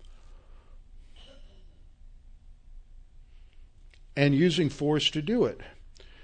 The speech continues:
Here's a statement. "Whether a Christian magistrate can or ought to preserve his state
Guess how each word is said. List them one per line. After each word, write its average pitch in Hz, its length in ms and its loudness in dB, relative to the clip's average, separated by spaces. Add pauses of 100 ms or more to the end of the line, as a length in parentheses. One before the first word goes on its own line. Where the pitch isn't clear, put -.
(320)
Here's 165 220 6
a 151 40 0
statement. 123 460 2
"Whether 135 380 6
a 127 180 6
Christian 185 480 2
magistrate 151 580 4
can 156 300 4
or 135 100 0
ought 143 260 2
to 156 60 -4
preserve 143 440 0
his 135 160 2
state 117 420 0